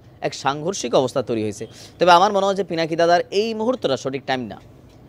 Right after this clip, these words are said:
কারণ সারা বাংলাদেশে গতকালকে যা ঘটছে, এর মাঝখানে প্রথম আলো এবং ডেইলি স্টারের ইস্যুতে যা ঘটছে, আহ, সেটা হচ্ছে ভিন্ন রকম আরও একটা বড় ধরনের অবস্থান তৈরি করে ফেলছে। আর এখানে হাজার হাজার বা শত শত, আমি জানি না এরা সবাই হুজুর কিনা, বা টুপি ছিল, পাঞ্জাবি ছিল,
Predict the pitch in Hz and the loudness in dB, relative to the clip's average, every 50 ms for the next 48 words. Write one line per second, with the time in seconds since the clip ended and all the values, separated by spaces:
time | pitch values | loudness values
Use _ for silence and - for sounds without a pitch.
0 | - - - - - - 240 233 190 - - 160 185 190 175 170 170 175 185 175 | -20 -20 -20 -12 -8 -6 -4 -4 -2 2 4 6 8 8 6 6 4 2 0 0
1 | - 143 147 139 151 156 160 156 160 139 135 135 117 131 135 139 - - 151 113 | 2 2 2 2 2 2 0 2 2 2 2 2 2 2 0 0 0 -2 -2 -2
2 | 92 - - - - - - - - 135 156 180 196 196 - - 196 196 180 - | -4 -6 -14 -20 -20 -20 -20 -4 0 2 2 2 2 0 0 -2 -4 -4 -2 0
3 | - 139 135 - 202 226 226 214 202 190 185 165 143 143 151 160 175 170 - - | 0 0 0 2 2 4 6 6 6 6 4 2 0 0 0 0 -2 -4 -4 -4
4 | 180 170 165 147 - 160 147 156 139 135 131 123 131 127 - - 175 220 262 - | -2 -2 -2 -4 -6 -6 -6 -2 0 0 2 0 -2 -4 0 0 0 0 0 -4
5 | - - - - - - - - - - - 120 123 117 113 - - - - 180 | -14 -20 -20 -20 -20 -20 -20 -20 -8 -2 2 2 4 2 2 0 -2 2 4 4
6 | 202 214 208 - 233 240 247 240 - - - - - - - - - - - - | 4 4 4 4 4 4 4 2 -2 -8 -20 -20 -20 -20 -20 -20 -20 -20 -20 -20
7 | - - - 180 190 190 208 214 214 208 208 180 151 156 170 180 170 - - 214 | -12 -8 -6 -4 -2 0 0 0 0 0 2 4 6 6 6 4 2 2 0 0
8 | 269 359 - - - 113 107 139 151 160 165 175 185 190 175 147 139 139 - - | 0 -2 -4 -12 -12 -2 2 2 4 4 2 2 0 2 2 2 2 0 -2 -4
9 | 170 156 - 156 143 135 127 120 113 101 113 101 - - 82 - - _ _ - | -4 -2 -2 -2 -2 0 -2 -2 -4 -4 -8 -10 -10 -14 -16 -16 -20 _ _ -20
10 | - - - - 151 170 170 185 185 185 147 117 135 147 160 165 160 151 147 143 | -20 -4 0 4 4 4 4 4 0 -2 0 0 0 2 2 2 2 2 0 2
11 | 139 151 143 131 139 135 - 139 131 139 131 151 147 131 147 135 120 - - - | 2 2 2 2 0 0 -2 -4 -6 -4 -4 -4 0 2 2 0 0 -2 -8 -20
12 | - - - - - - - - - 131 147 156 156 165 160 151 151 - 156 156 | -20 -20 -20 -20 -20 -20 -12 -8 -4 0 2 4 4 4 4 2 2 2 2 2
13 | 143 131 139 135 151 156 151 160 147 139 127 127 135 - - 151 135 143 127 - | 4 4 2 2 0 0 0 0 0 2 2 2 0 0 -2 -4 -6 -6 -6 -4
14 | 151 147 139 131 135 135 135 139 135 135 123 151 143 139 131 | -2 -2 0 0 0 0 0 0 0 0 0 2 2 2 2